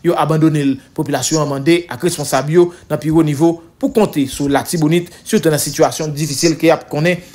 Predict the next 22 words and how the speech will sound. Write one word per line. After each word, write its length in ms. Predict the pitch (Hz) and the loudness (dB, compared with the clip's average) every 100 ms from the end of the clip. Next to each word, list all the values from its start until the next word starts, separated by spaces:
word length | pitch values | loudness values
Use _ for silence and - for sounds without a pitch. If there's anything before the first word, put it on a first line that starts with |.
| - | -2
pou 80 | 254 | 2
voye 220 | 202 160 | 4 4
la 140 | 143 - | 2 0
polis. 400 | 139 170 160 - - | -2 0 -2 -10 0
Yo 80 | 214 190 | 0 2
menm 220 | 143 135 | -4 -4
y 80 | 143 | 0
ap 80 | - | 0
akonpaye 600 | - 156 139 143 143 143 135 - 156 | -2 -2 -2 -2 -2 -4 -6 -8 -4
la 100 | 143 | -2
polis 260 | 151 165 160 | -2 -2 -4
pou 140 | 143 | -2
demantele 560 | 160 139 151 147 143 - | -2 -2 -4 -4 -4 -8
rezo 240 | 147 131 135 | -6 -6 -2
gang 180 | 160 151 | 0 0
yo. 140 | 143 135 - - - | -2 -4 -8 -18 2
Désir 560 | 180 127 143 147 135 139 | 2 2 -2 -2 -2 -4
Venès, 600 | 123 156 180 175 - - - | -4 2 2 2 -2 -12 0
depi 380 | 233 233 151 113 | 0 2 -6 -4
depatman 400 | 147 135 - 151 | -2 -2 0 0
Latibonit, 560 | 139 147 147 151 170 - - - | 0 -2 -2 0 -2 -6 -20 -4
Tak 320 | 160 143 131 | 0 0 0